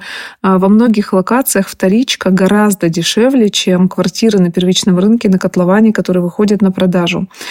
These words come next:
И это большой риск. Поэтому анализировать, а что рядом, сколько сейчас стоит вторичный рынок.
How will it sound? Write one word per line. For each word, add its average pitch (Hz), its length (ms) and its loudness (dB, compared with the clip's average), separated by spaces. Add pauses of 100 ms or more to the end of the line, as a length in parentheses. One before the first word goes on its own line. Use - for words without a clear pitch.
(180)
И 196 60 0
это 226 140 2
большой 202 360 2
риск. 202 420 0
Поэтому 196 440 2
анализировать, 202 760 2
а 202 60 -4
что 220 280 0
рядом, 180 380 0
сколько 214 420 -2
сейчас 202 460 -2
стоит 190 280 -2
вторичный 185 560 -2
рынок. 175 360 -2